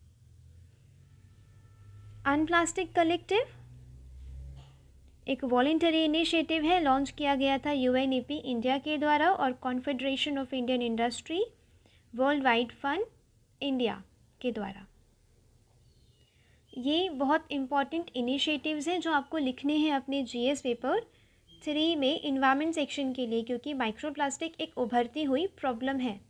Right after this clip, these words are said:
पूछा जा, पूछा जा सकता है इससे क्वेश्चन।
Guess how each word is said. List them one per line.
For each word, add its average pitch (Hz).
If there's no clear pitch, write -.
पूछा 262
जा, 277
पूछा 294
जा 302
सकता 320
है 294
इससे 277
क्वेश्चन। 220